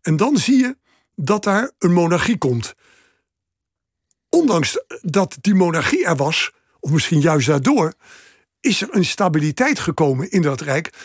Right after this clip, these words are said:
dat die keizers met harde hand ook de boel regeerden. En, en, en toen de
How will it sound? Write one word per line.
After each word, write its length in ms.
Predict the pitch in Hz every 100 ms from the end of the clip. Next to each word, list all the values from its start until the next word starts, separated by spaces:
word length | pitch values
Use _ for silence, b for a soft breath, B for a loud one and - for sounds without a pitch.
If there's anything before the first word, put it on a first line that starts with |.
| B
dat 160 | B 175
die 120 | 196
keizers 600 | - 226 190 131 143 - - b b b
met 160 | 131
harde 360 | - 170 277 202
hand 420 | 135 151 214 - _ _ _ _ _ -
ook 160 | 214
de 100 | 151
boel 340 | 135 156 156 - _ _ _ _
regeerden. 640 | 160 143 262 294 165 113 _ _ -
En, 240 | 180 185
en, 280 | - 180 185
en 240 | - 170 143 b b b b _ _ -
toen 200 | 247 202
de 240 | 180 381